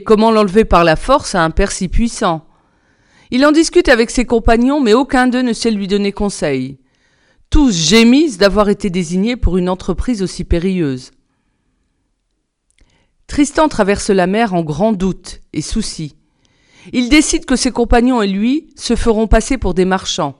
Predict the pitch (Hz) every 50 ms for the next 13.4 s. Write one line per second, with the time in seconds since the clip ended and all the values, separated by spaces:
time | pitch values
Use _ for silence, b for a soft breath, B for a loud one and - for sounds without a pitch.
0 | b b b b b b b - - - - 214 180 160 196 185 190 - 190 190
1 | 180 165 202 262 285 - 165 151 160 160 151 151 180 214 233 247 202 175 165 156
2 | 165 165 - - - 175 185 226 226 - 180 165 - 180 - - - 185 - -
3 | 175 165 131 156 139 123 123 117 113 - _ _ b b b b b b b b
4 | b b b b b b b b b b 190 226 254 311 370 392 381 381 349 339
5 | 277 277 330 339 330 302 302 277 277 277 269 240 247 226 196 196 165 135 117 104
6 | - - _ _ _ _ _ _ _ _ _ _ b b b b b b b -
7 | - 294 269 - - 302 285 254 208 190 - - 262 214 - 226 185 185 190 175
8 | 180 214 240 269 285 247 202 170 175 175 170 185 185 175 190 208 226 254 269 262
9 | 233 - b b b - - - 220 - - 233 233 208 262 240 202 170 160 196
10 | 202 220 202 - - - - 160 135 - - - - - - - - - _ _
11 | B B B B B B B B B B 240 - - 240 226 220 277 269 269 285
12 | 262 247 254 247 233 269 269 - - 220 196 208 190 208 208 208 196 185 190 -
13 | 180 165 147 131 127 - - _